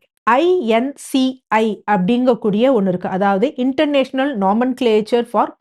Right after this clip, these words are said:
Cosmetic Ingredients-னு. So, இன்டர்நேஷனல் நா-, நம்ம பைனாமியல் நாமன்கிளேச்சர்லாம் பார்த்திருப்போம். அதாவது என்ன அப்படின்னா, இப்போ ஒரு பிளான்ட்டுக்கு ஒரு பேர் இருக்கு, இல்ல ம-, மனிதர்களுக்கே வச்சுக்கோங்களேன், ஹோமோ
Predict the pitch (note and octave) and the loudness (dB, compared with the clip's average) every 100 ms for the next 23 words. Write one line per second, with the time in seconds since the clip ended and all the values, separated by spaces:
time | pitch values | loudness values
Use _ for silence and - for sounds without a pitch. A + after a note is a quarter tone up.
0 | - B3+ C4 C4+ A#3 C#4+ - - G#3+ G#3 | 2 2 0 -4 -4 -6 -6 -2 0 2
1 | G3 G3+ F#3+ F#3+ F3+ _ _ _ _ _ | 2 0 -2 -6 -10 _ _ _ _ _
2 | C#4 B3+ B3+ C#4 C4+ C4+ C#4 C4 A#3 A3+ | 0 0 2 0 0 -2 -2 0 0 0
3 | B3 B3 B3 C#4 C#4+ C4 A#3+ A3 A#3+ A#3 | -2 0 0 0 -4 -2 -2 -2 -2 -2
4 | A3+ G#3+ G#3 A3 G#3+ _ _ - A#3 G#3 | -4 -2 -2 -2 -4 _ _ 0 0 0
5 | F3 - _ _ _ _ A3+ A#3 B3+ C4 | -8 -12 _ _ _ _ -2 2 2 2
6 | B3 B3+ A3+ A3+ C4+ G4 - _ - A#3+ | 0 0 0 0 -2 -4 -14 _ -2 2
7 | B3+ A#3 A3+ - B3+ C#4 C#4+ C#4 D4 D4 | 4 4 0 0 2 2 -2 -4 -2 0
8 | B3 A#3 A3+ A#3 A#3+ G#3+ G#3+ G#3+ F#3+ G3 | 0 0 2 4 4 2 -2 -2 -2 -6
9 | _ _ D4 B3+ A3+ G#3 - _ - A#3+ | _ _ 0 0 -2 -8 -12 _ -4 0
10 | B3 D4 D#4 C#4+ C4 C4 C#4+ C4 - B3 | 2 2 2 2 0 2 2 0 -2 -2
11 | A3 A3+ A#3 A3+ _ _ - C#4+ C4 | -2 -2 -4 -6 _ _ 0 2 4